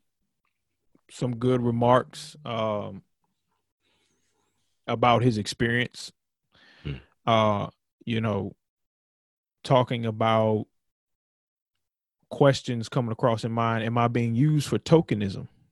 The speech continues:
Speaker 2: Hmm.
Speaker 1: You know, uh, and this is when he was hired by a predominantly white evangelical church.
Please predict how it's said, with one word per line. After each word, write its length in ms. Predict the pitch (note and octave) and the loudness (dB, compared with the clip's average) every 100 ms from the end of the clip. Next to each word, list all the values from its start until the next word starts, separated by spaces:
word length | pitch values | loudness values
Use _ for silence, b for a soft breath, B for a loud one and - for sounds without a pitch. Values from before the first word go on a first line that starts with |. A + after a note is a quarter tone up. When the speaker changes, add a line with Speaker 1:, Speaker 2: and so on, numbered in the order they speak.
| _ _ _ | _ _ _
Speaker 2:
Hmm. 280 | D#2+ D2+ C2+ B1 - | -6 -4 -4 -8 -2
Speaker 1:
You 160 | A2 | 0
know, 320 | G#2+ G2+ F#2+ _ b b b b b | 2 0 -4 _ b b b b b
uh, 460 | - A2 G#2+ G2+ - _ - - | -4 -2 0 -2 -8 _ -12 -4
and 220 | A#2+ A#2+ | -2 2
this 180 | D3+ C3+ | 2 0
is 120 | A#2 | -4
when 240 | A#2+ A#2+ | -4 -6
he 120 | B2 | -4
was 160 | A#2+ A2 | -4 -4
hired 460 | - C#3 A#2+ A2 G#2+ | 0 4 4 2 -2
by 480 | G#2 G#2 G#2 G#2 _ A#2 | -2 0 -2 -6 _ -4
a 460 | G2+ G2+ G2 F#2+ _ _ _ _ - _ - | -2 -2 -4 -6 _ _ _ _ -20 _ -2
predominantly 920 | A#2 A#2 A2 G#2+ G#2 G2+ G2+ G2+ - - | 2 2 0 -2 -4 -4 -4 -8 -12 -8
white 260 | A2+ A2 A2 | 2 4 4
evangelical 600 | G#2 G2 A2 G2+ - - | 2 -2 0 -2 -4 -10
church. 580 | - G3 B2 - - | 2 2 2 -2 -18